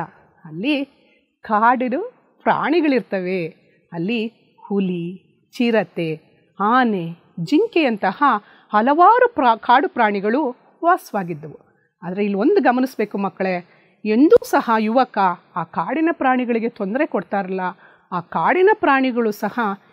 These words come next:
ಎಂದೂ ಸಹ ಇವನಿಗೆ ತೊಂದರೆ ಕೊಟ್ಟಿರಲಿಲ್ಲ. ಇಬ್ಬರೂ ಸಹ ಸುಖಮಯವಾದ ಜೀವನವನ್ನ ನಡೆಸ್ತಿದ್ರು ಮಕ್ಕಳೇ. ಇವನ ಮನೆಯ ಸಮೀಪ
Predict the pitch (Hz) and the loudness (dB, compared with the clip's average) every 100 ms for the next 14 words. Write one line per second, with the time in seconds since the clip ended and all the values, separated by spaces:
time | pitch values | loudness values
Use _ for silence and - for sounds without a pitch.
0 | _ - 208 294 427 - 254 226 214 214 | _ -4 2 4 4 4 -2 -2 -2 -2
1 | 311 - 190 226 294 226 - 180 185 180 | -4 -4 -4 -2 -2 -4 -6 -8 -6 -8
2 | 170 _ _ 277 277 415 539 - 320 247 | -10 _ _ -4 0 4 6 6 2 2
3 | 226 - _ - 254 339 320 294 240 220 | -2 -6 _ -14 -6 0 0 0 -2 -2
4 | 185 165 - 277 262 202 190 208 214 - | -4 -8 -2 0 0 -4 -6 -6 -6 -8
5 | _ _ 190 180 - 190 185 180 - 151 | _ _ -10 -8 -6 -6 -6 -8 -10 -12
6 | - _ _ _ _ _ _ _ - 403 | -14 _ _ _ _ _ _ _ 2 4
7 | 539 453 262 254 480 494 370 285 254 | 6 4 4 4 2 2 4 4 4